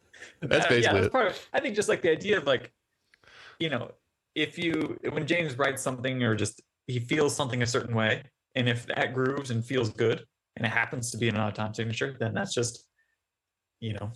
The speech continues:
Speaker 2: Bob Ross would be proud of the happy little accent. Like, that's just what it is. And then sometimes it's like, okay, we've got this sort of off kilter thing, but, like,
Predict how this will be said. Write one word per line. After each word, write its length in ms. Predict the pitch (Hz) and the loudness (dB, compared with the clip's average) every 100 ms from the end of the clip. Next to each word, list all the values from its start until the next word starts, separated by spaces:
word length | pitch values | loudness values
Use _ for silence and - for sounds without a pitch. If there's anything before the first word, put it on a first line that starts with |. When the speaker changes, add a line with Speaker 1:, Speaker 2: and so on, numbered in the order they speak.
| - | -10
Speaker 2:
Bob 400 | 110 104 113 107 | -10 -4 -2 0
Ross 240 | 113 104 - | 0 -2 -4
would 120 | 110 | -4
be 40 | |
proud 260 | 117 104 117 | -2 0 0
of 60 | |
the 60 | 113 | 0
happy 240 | 110 107 | -2 -2
little 180 | 113 120 | 0 0
accent. 300 | 151 113 123 | -2 -4 -10
Like, 140 | 120 117 | -8 -6
that's 180 | 117 | -4
just 160 | 123 117 | -4 -2
what 140 | 113 | -2
it 180 | 110 117 | 0 -2
is. 200 | - - - | -2 -8 -2
And 120 | 120 | 0
then 100 | 113 | 2
sometimes 420 | 113 214 170 160 | 2 0 0 0
it's 100 | 120 | 0
like, 100 | 139 | 2
okay, 340 | - - 113 117 - - | 2 2 0 -2 -8 -6
we've 120 | 120 | -2
got 180 | - - | -2 0
this 120 | 131 | 0
sort 180 | 147 120 | 0 0
of 60 | |
off 240 | - 113 - | 0 -2 0
kilter 240 | 117 117 | -2 -2
thing, 320 | 110 117 117 | -4 -2 -2
but, 120 | 107 107 | -2 -4
like, 180 | - | -4